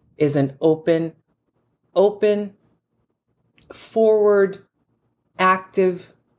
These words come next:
um, action. Will-, willfulness can, willful, being willful can be great, but also if it's willful in a bad way,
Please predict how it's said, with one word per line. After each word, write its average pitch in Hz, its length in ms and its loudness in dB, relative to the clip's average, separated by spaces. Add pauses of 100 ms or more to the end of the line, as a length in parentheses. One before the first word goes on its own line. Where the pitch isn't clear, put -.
(720)
um, 147 600 -4 (1000)
action. 170 540 -4 (1120)
Will-, 170 920 0
willfulness 147 1400 -2 (1160)
can, 277 220 0
willful, 269 760 0
being 226 220 0
willful 247 320 2
can 196 160 -2
be 175 80 0
great, 202 440 0 (140)
but - 320 -2
also 180 400 0
if 160 220 -4
it's 156 120 -2
willful 180 460 0
in 143 100 -2
a 139 40 -4
bad 208 340 0
way, 123 360 0